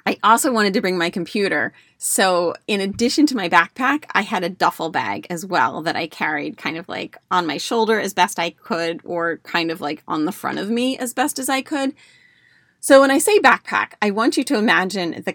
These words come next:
kind of backpack that a hiker would have if they were gonna be doing the Appalachian Trail. So it's a pretty huge backpack that it goes over my head down to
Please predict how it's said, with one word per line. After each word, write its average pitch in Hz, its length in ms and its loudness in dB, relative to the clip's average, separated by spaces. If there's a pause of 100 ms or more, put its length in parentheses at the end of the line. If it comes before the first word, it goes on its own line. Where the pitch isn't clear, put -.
kind 247 320 -2
of 247 140 -2
backpack 214 720 -2
that 180 720 2
a 180 200 -2
hiker 180 580 -2
would 165 180 -6
have 151 560 0
if 165 120 -14
they 170 160 -2
were 160 120 -4
gonna 170 260 -2
be 151 160 -6
doing 160 320 -2
the - 120 -4
Appalachian 160 640 -4
Trail. - 280 -8
So - 240 -6
it's - 180 -4
a - 80 -6 (140)
pretty 427 240 0 (460)
huge 254 520 4
backpack - 540 2
that - 140 -8 (640)
it 226 140 2
goes 226 280 6
over 240 240 6
my 240 160 2
head 202 440 -2 (340)
down 196 420 2
to 185 600 0